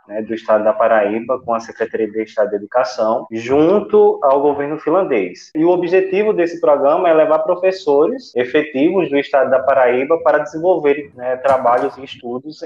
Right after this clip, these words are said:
em duas universidades finlandesas: a Universidade de Ciências Aplicadas de Rami, que é a ramik, que fica na cidade de Ramelina, e na Universidade de Ciências Aplicadas de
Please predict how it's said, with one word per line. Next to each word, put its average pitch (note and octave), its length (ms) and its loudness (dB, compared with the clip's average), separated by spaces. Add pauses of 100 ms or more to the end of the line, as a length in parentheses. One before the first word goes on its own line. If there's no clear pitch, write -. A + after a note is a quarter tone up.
em C#3 180 -6
duas E3+ 200 0
universidades E3+ 580 0
finlandesas: D3+ 540 -2
a A#2 100 2
Universidade C#3 540 2
de - 80 -16
Ciências C3+ 240 -10
Aplicadas C3 500 0
de C3+ 80 -12
Rami, B2+ 400 -8
que A#2+ 60 -6
é A#2+ 40 0
a B2+ 80 2
ramik, B2 540 -6
que B2+ 100 -14
fica B2+ 320 -2
na B2 140 -2
cidade A#2+ 320 0
de B2 60 -10
Ramelina, B2 640 -4
e D3 220 2
na E3+ 180 2
Universidade D3 800 2
de D3+ 80 -12
Ciências - 260 -10
Aplicadas C#3+ 480 0
de E3+ 60 -12